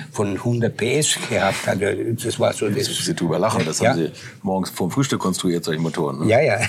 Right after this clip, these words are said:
Speaker 2: <laughs>
Speaker 1: Ja gut, jedenfalls hat man, ähm, äh, damals gesagt, äh, der sechzehn Zylinder, äh, der ist auch gelaufen, war alles okay, aber wo ich die erste Volllastmessung gemacht hab, dann haben wir gesagt, „Oh, das sieht aber nicht so aus.“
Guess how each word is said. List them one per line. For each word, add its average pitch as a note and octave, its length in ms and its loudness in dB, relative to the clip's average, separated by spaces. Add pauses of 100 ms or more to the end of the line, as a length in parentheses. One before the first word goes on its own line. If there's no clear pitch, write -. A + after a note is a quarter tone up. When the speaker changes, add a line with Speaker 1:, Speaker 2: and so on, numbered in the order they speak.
(180)
Speaker 2:
<laughs> - 240 -2
Speaker 1:
Ja C3+ 120 2
gut, F#3 280 4
jedenfalls F#3 540 2 (260)
hat D3+ 220 2
man, D3+ 280 4 (100)
ähm, C#3 320 0 (300)
äh, C3 360 4
damals C3+ 440 2
gesagt, C3 400 4 (300)
äh, C3 160 0
der A#2+ 160 4
sechzehn - 480 2
Zylinder, D#3 460 2 (380)
äh, B2+ 240 2
der G#2 240 2
ist G2 120 2
auch F#2 140 2
gelaufen, B2+ 420 4
war A#2+ 120 6
alles A#2 220 2
okay, C3 300 2
aber B2+ 220 6
wo C3 100 6
ich A#2+ 80 2
die A2+ 120 0
erste B2+ 360 2 (240)
Volllastmessung C#3 720 4
gemacht A2 320 0
hab, F3+ 180 2 (300)
dann C3+ 200 4
haben C3 120 2
wir B2+ 80 2
gesagt, A2+ 260 2 (140)
„Oh, D3 260 4 (720)
das - 120 0
sieht C#3 180 2
aber C3+ 140 4
nicht D3+ 140 2
so C3 100 4
aus.“ G#2 160 4